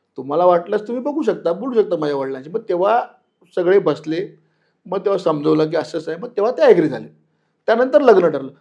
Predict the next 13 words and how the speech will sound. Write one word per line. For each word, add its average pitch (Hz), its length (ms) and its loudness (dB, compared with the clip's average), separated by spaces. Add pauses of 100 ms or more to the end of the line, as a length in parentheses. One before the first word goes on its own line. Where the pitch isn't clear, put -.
(100)
म्हणजे 214 160 0
जान्हवीला 185 540 0
माहीत 220 340 4
नाही, 233 340 0 (440)
म्हणजे 160 180 -6
लोक 156 200 2
जे 185 120 6
बोलतायत 165 420 6 (540)
की 160 60 -6
"अरे, 165 260 2
पैशासाठी 151 640 -4
लग्न 127 220 -6
केलं", 113 200 -20